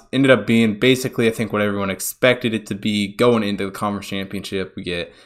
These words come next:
Alabama versus Notre Dame, and we're gonna have Clemson versus Ohio State. Now, you could make an argument for,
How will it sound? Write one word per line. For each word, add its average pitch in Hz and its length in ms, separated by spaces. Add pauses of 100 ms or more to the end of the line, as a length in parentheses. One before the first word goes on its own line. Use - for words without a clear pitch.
(140)
Alabama 139 480
versus 117 240
Notre 110 320
Dame, 131 320
and 117 80
we're 104 220 (160)
gonna 110 160
have 101 220
Clemson 104 600
versus 92 360
Ohio 87 560
State. 131 640 (260)
Now, 143 260
you 139 140
could 147 220
make 147 140
an 139 80
argument 131 500
for, 104 760